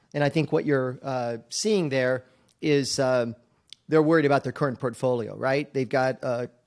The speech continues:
uh, dozens of current investments that need their attention. They have to make sure that those investments are making the right financial decisions and have the right cash to survive. They're also concerned that corporates are gonna stop, uh, slow down their pace of investment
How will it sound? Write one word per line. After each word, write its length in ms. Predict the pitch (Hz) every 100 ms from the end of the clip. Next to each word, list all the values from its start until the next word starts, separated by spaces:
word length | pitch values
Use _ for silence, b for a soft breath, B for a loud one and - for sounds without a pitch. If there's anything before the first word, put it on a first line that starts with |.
| _
uh, 240 | 127 123 123 - _
dozens 400 | - 180 170 160
of 140 | 139 -
current 220 | 165 151
investments 480 | 139 143 143 151 135
that 100 | 127
need 160 | 165
their 140 | 139 127
attention. 520 | - 151 143 143 143 B B _
They 60 |
have 160 | 151 139
to 80 | 139
make 180 | 139 -
sure 140 | 139
that 100 | 127
those 220 | 139 139
investments 600 | 127 135 - 139 131 -
are 420 | - 127 120 120 110 b
making 280 | - 151 139
the 60 | 131
right 180 | 135 -
financial 440 | 131 139 135 117
decisions 480 | 123 - 220 170 143
and 80 | 139
have 200 | 139 123
the 100 | 120
right 200 | 120 -
cash 300 | 139 131 127
to 120 | 131
survive. 640 | - 127 147 147 156 151 - b b b -
They're 160 | 139
also 300 | 139 151 -
concerned 560 | 135 123 - 143 135 123
that 120 | 117
corporates 440 | - 151 151 -
are 20 | 131
gonna 160 | 131
stop, 340 | - 127 120 160 _
uh, 300 | 127 120 117 123 _ 113
slow 320 | 131 165 147
down 220 | 143 135
their 80 | 120
pace 340 | - 151 -
of 60 | 143
investment 520 | 139 147 - 143 135